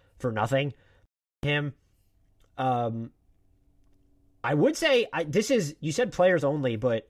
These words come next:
it's, I think this fits for both these teams. I'm gonna name it. That Minnesota pick this year, either the Warriors get it, and they need to get Steph help yesterday, or Minnesota has it, and you're still sort of on this urgent timeline because you have Towns,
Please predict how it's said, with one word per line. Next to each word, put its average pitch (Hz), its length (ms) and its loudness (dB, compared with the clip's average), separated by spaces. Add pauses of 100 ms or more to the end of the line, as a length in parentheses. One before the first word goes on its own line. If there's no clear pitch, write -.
it's, - 380 -6 (180)
I 139 100 0
think 196 220 -2
this 151 320 0
fits 165 160 2
for 143 100 0
both 127 240 2
these 151 180 0
teams. 147 300 -4
I'm 147 80 -4
gonna 165 160 -2
name 123 240 -4
it. 185 160 -2
That - 180 -2
Minnesota 202 460 0
pick - 360 -8
this - 180 -6
year, 101 240 -4 (480)
either 156 180 2
the 156 100 4
Warriors 180 440 2
get 135 260 2
it, 131 240 0 (220)
and 135 180 0
they 156 120 2
need 185 160 -2
to 139 80 0
get 135 300 0
Steph - 440 0
help 131 380 0 (340)
yesterday, 104 640 -4 (480)
or 156 80 2
Minnesota 190 460 0
has 117 280 -6
it, 131 200 -2
and 139 100 -6
you're 143 80 -2
still 254 220 2
sort 247 200 0
of 165 80 0
on 147 240 -4
this 156 200 -4
urgent 143 340 -2
timeline 110 540 -6
because 123 260 -6
you 117 60 -6
have 139 280 -6
Towns, 123 460 -4